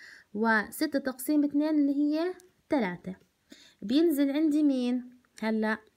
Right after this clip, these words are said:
القوس أربعة زائد س، تمام؟ ضرب ثلاثة زائد ستاش. ماشي الحال؟ هلأ هيك صار وكأنه عندي معادلة.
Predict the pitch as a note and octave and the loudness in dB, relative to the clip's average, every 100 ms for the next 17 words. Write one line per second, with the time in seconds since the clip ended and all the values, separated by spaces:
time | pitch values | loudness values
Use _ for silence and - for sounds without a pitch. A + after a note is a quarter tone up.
0 | _ - G#3 - G#3+ G#3+ B3+ F#4 - - | _ -14 -12 -6 -2 0 2 0 -4 -16
1 | _ _ _ _ A#3 A#3+ G3+ F#3 F3+ F#3 | _ _ _ _ -4 -2 -2 -4 -6 -6
2 | G3+ A3+ F#3+ F3 F3 - A#3 B3+ E4 G4+ | -2 -2 -2 -8 -10 -6 -4 -2 -2 -4
3 | - _ _ _ _ _ G#3+ G#3 G#3+ C4+ | -8 _ _ _ _ _ -6 -2 0 0
4 | G4 - _ _ _ _ _ _ _ G3 | -2 -6 _ _ _ _ _ _ _ -4
5 | A3 C#4 D#4 - _ _ _ - G#3+ A3+ | -2 0 -2 -8 _ _ _ -8 -4 -2
6 | A#3+ A#3+ C4+ F4+ G4 _ _ _ G3 F#3+ | -4 -4 -4 -4 -6 _ _ _ -14 -6
7 | A#3 A#3+ A#3 B3 E4+ F#4 - _ _ - | -4 -2 -4 -2 -4 -4 -12 _ _ -6
8 | C#4+ C#4+ E3+ E3+ - - _ _ _ _ | -4 -4 -10 -12 -16 -20 _ _ _ _
9 | _ _ _ _ _ _ _ _ _ - | _ _ _ _ _ _ _ _ _ -6
10 | A#3 A3+ A#3 G3+ A#3 C4 G4+ - _ - | -4 -2 -6 -6 -2 0 0 -4 _ -20
11 | - - F4 F4+ D#4+ F4+ F#4+ F#4 - E4+ | -20 0 4 4 4 0 0 -2 0 0
12 | E4 D4+ D4+ D#4+ D#4 D4 D4 B3+ C#4 C4 | 2 0 -2 -2 -2 -2 -2 -2 -2 -2
13 | A3 A3+ G3 G#3 A3 | -2 -4 -2 -4 -4